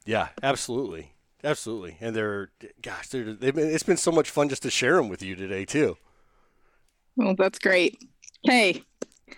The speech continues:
Speaker 2: Yep. We'll, we'll flip the table.
Speaker 1: Yeah. So
Speaker 2: Here coming up soon.
Speaker 1: Well, I guess, I mean, as we're, as we're ending, go ahead.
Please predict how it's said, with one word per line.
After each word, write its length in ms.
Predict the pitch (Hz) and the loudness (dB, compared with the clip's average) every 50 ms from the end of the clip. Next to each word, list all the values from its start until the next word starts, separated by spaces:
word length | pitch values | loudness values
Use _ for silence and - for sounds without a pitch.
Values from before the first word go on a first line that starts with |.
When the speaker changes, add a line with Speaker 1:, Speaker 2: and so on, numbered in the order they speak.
| - - - - _ - | -20 -20 -20 -12 _ -2
Speaker 2:
Yep. 200 | - 190 226 - - | 0 0 0 2 4
We'll, 320 | 220 214 202 214 202 - | 4 6 6 6 4 2
we'll 460 | - 202 208 226 226 214 214 214 214 - - _ _ - | 2 2 4 6 6 6 6 6 4 2 0 _ _ -18
flip 300 | - - - 269 294 262 - - | -10 0 6 6 6 6 4 2
the 100 | - 240 | 2 4
table. 560 | - - 254 247 254 196 190 156 156 160 - - - - _ - _ _ _ _ - | 8 8 8 8 8 6 4 4 4 4 2 0 -8 -20 _ -20 _ _ _ _ -4
Speaker 1:
Yeah. 300 | 117 135 165 185 147 - - | 2 2 4 4 2 0 -4
So 200 | - - - 160 | -4 0 4 6
Speaker 2:
Here 260 | 139 147 147 143 143 | 8 8 8 8 8
coming 220 | 147 - 180 180 175 | 8 8 6 4 2
up 140 | 160 - | -2 -2
soon. 340 | - - - 180 165 160 165 - - - - _ - | -2 0 2 2 2 2 0 -2 -6 -20 -20 _ 2
Speaker 1:
Well, 200 | 123 139 151 151 | 6 6 6 6
I 100 | 147 147 | 6 2
guess, 520 | 139 - 143 147 175 202 - - - - _ _ _ _ - | 2 4 4 4 4 4 2 0 -4 -6 _ _ _ _ -4
I 60 | - 139 | -2 0
mean, 160 | 151 151 147 | 2 2 2
as 220 | 139 147 143 127 139 | 2 0 0 2 4
we're, 340 | 151 151 151 147 147 151 - | 4 6 8 8 6 6 4
as 220 | 143 139 151 139 127 | 2 2 2 2 2
we're 160 | 143 143 131 | 2 2 4
ending, 440 | - 135 165 160 143 131 120 104 - | 4 2 2 2 0 0 -2 -2 0
go 200 | - 127 139 143 | 2 2 2 2
ahead. 320 | 151 165 165 165 165 151 | 2 4 6 6 4 4